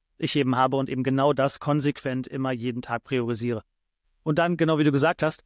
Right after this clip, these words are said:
vorbereitet und nicht eben dann die Zeit nutze für, oh, ich mache erstmal Research und mach dann drei Calls,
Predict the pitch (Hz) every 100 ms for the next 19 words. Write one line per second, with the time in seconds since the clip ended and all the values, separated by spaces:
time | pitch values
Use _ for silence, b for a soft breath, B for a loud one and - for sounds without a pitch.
0 | _ - 165 175 165 131 131 170 190 147
1 | 143 160 139 151 143 139 139 131 139 135
2 | 147 - 151 - 143 143 _ _ - 165
3 | 147 156 147 139 175 - 147 - 143 147
4 | - 139 131 131 156 160 -